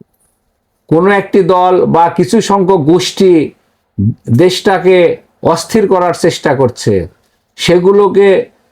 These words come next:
নিয়ন্ত্রণ কি আদৌ করতে পারবেন? যদি নিয়ন্ত্রণ করতে পারেন তাহলে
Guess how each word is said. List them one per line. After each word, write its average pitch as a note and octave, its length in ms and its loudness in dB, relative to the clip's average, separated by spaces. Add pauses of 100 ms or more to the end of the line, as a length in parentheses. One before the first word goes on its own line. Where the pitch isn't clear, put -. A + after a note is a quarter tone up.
(100)
নিয়ন্ত্রণ F#3+ 760 2
কি G3 160 0
আদৌ D#3+ 300 2
করতে F#3 360 0
পারবেন? F#3 440 0
যদি D3 260 2
নিয়ন্ত্রণ D#3+ 460 0
করতে F#3+ 340 0
পারেন G#3+ 460 0 (480)
তাহলে F3 680 2